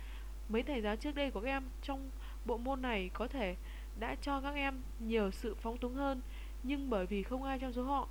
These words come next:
ngoại trừ giáo sư Quirrell, là người ít nhất có vẻ tự giới hạn mình những đề tài phù hợp với lứa tuổi, có thể được thông qua,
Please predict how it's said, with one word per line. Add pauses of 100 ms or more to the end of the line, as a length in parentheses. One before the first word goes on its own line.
(100)
ngoại
trừ
giáo
sư
Quirrell, (380)
là
người
ít
nhất (320)
có
vẻ
tự
giới
hạn (240)
mình
những (320)
đề
tài
phù
hợp
với
lứa
tuổi, (760)
có
thể
được
thông
qua,